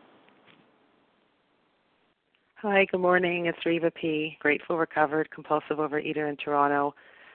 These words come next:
Two things struck me in this paragraph. First of all,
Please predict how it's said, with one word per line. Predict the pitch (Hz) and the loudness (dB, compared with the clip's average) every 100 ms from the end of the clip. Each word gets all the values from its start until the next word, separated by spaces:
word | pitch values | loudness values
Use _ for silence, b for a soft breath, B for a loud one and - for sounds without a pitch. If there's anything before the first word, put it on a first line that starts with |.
| b - | b -2
Two | 214 - | 0 2
things | 185 175 - | 0 -2 2
struck | 170 160 - | 4 4 2
me | 160 156 | -4 -2
in | 147 | -2
this | 147 - | -2 -6
paragraph. | - 156 147 143 151 147 156 - b b b b | -2 2 4 4 2 2 0 -4 b b b b
First | - 208 - | 2 2 2
of | 208 | 6
all, | 170 156 151 156 | 10 10 10 6